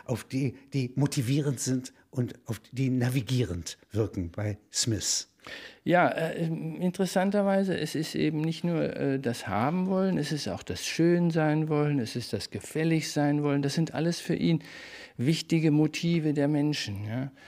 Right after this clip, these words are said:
Speaker 2: Es
Speaker 1: Und
Speaker 2: ist,
Speaker 1: sie haben
Speaker 2: äh
Speaker 1: immer mit anderen Menschen zu tun. Ob ich schön bin, entscheidet
Speaker 2: Natürlich.
Speaker 1: der andere, der mich beblickt. Ja,
Speaker 2: Genau,
Speaker 1: nicht?
Speaker 2: genau, ja, also
Speaker 1: Und, äh, für mich umgekehrt, ja,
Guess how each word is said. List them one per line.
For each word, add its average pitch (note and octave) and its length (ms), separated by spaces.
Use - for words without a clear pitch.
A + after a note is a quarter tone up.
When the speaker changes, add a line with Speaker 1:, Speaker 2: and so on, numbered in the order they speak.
Speaker 2:
Es B2+ 160
Speaker 1:
Und D3 80
Speaker 2:
ist, A2+ 100
Speaker 1:
sie C#3+ 140
haben C#3+ 120
Speaker 2:
äh D#3 60
Speaker 1:
immer F#3+ 140
mit F3+ 220
anderen D#3 320
Menschen C#3 340
zu D3+ 120
tun. G2+ 280
Ob - 140
ich G#2+ 160
schön D#3+ 340
bin, F3+ 140
entscheidet E3 220
Speaker 2:
Natürlich. C#3 220
Speaker 1:
der C3+ 180
andere, C3 360
der A#2+ 140
mich B2 140
beblickt. - 600
Ja, - 80
Speaker 2:
Genau, C#3+ 280
Speaker 1:
nicht? C3 160
Speaker 2:
genau, C3 260
ja, A2+ 280
also A#2+ 200
Speaker 1:
Und, A#2+ 120
äh, B2 220
für C3 180
mich F3 240
umgekehrt, C3+ 640
ja, A#2+ 180